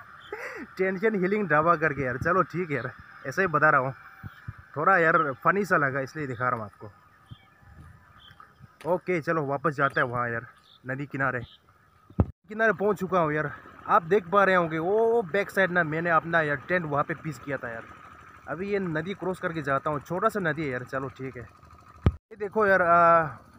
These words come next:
पानी पूरा सूख रखा है यार। अब winter season में पानी सूख जाता ना,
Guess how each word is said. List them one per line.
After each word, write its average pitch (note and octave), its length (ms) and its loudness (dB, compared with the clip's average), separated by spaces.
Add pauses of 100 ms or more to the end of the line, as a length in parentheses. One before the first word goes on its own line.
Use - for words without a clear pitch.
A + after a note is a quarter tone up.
(140)
पानी G#3 280 2
पूरा A3+ 260 4
सूख A3 380 -4
रखा F#3+ 200 0
है E3+ 80 2
यार। D3+ 160 -2 (1600)
अब D#3+ 240 -2
winter F3 320 0
season G#3+ 300 -2
में G3+ 120 2
पानी G3+ 240 4
सूख G3+ 240 -6
जाता E3+ 240 2
ना, F#3 140 2